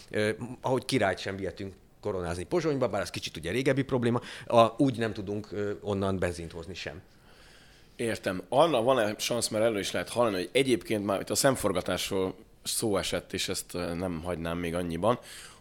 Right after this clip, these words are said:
Speaker 2: hogy, ö, úgy szerezzen be egy európai állam orosz, ö, olajat, hogy van közben egy közvetítő, és onnantól kezdve már akkor, hogy mondjam, nem probléma.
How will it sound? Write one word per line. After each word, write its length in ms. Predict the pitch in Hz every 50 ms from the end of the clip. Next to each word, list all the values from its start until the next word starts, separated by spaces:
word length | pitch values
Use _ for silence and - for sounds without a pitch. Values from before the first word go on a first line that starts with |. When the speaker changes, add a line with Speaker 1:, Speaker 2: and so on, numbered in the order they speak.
| - _ - - -
Speaker 2:
hogy, 280 | - 107 107 104 107
ö, 200 | 107 107 104 104 101 - - - -
úgy 180 | 143 165 156
szerezzen 500 | - - 127 110 110 104 98 113 101 95
be 100 | 90 95
egy 160 | 92 92 90
európai 400 | 104 104 104 95 90 - - 92
állam 400 | 95 98 92 92 92 90 90 87 - -
orosz, 600 | 104 107 92 82 - - - - - - - - - - - - -
ö, 220 | 80 80 78 78 - -
olajat, 460 | - 87 90 98 110 117 127 135 -
hogy 200 | - 123 107 95 - -
van 260 | - 107 98 87 -
közben 380 | - - 92 90 - 98 92 92
egy 260 | 90 87 - - - - - _ -
közvetítő, 640 | - 98 87 - - 80 76 - 92 90 - 113 120
és 120 | 120 -
onnantól 260 | 104 104 98 - -
kezdve 240 | - 113 107 95 107
már 160 | 104 92 90
akkor, 360 | 95 - - - 101 95 85 - - - - - - 92
hogy 120 | 98 - 82
mondjam, 400 | 78 78 76 76 73 73 78 80 - - -
nem 200 | - 87 85 78
probléma. 460 | - 80 76 69 69 69 65 65 69